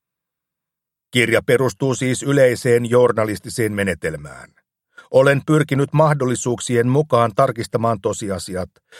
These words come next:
sekä varmistamaan haastattelemieni ihmisten kertomat asiat toisesta lähteestä.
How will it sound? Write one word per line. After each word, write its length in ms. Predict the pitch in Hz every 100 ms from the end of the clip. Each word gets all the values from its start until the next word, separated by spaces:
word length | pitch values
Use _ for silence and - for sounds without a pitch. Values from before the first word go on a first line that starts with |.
| - -
sekä 340 | 147 143 127
varmistamaan 680 | 156 156 127 - 120 123 120
haastattelemieni 1080 | 113 156 147 117 98 120 107 107 107 104 110
ihmisten 500 | 139 113 107 - 104
kertomat 560 | 95 107 98 107 107 -
asiat 360 | 131 - 107 98
toisesta 460 | 139 131 104 - 98
lähteestä. 580 | 80 - - - -